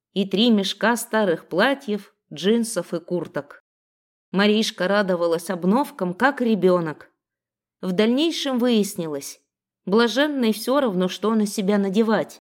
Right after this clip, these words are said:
и бабе Вале пришлось учить её комбинировать вещи,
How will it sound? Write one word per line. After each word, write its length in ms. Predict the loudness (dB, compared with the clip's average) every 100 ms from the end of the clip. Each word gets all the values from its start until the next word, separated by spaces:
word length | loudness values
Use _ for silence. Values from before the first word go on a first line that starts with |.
| _ _ _
и 100 | 0
бабе 340 | 4 4 2 0
Вале 300 | 0 2 0
пришлось 540 | -2 -2 0 0 0
учить 320 | -4 -4 -2
её 220 | 0 2
комбинировать 800 | 2 2 2 4 4 4 2 0
вещи, 540 | 2 2 2 -4 -8